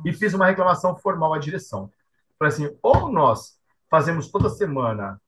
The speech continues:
Speaker 1: uma, uma leitura de um texto religioso diferente,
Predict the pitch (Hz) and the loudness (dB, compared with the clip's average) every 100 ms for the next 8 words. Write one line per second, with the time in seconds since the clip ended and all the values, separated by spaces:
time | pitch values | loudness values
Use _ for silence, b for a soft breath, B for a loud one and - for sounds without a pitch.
0 | - 123 147 143 139 131 139 147 147 - | -10 -4 4 6 6 4 2 2 0 -4
1 | 180 156 - 143 139 143 131 143 139 117 | -8 -8 -6 -4 -4 -4 -4 -2 -4 -2
2 | 127 117 113 139 - 131 147 165 - 113 | -2 -2 -6 -8 -4 0 0 -2 -10 -14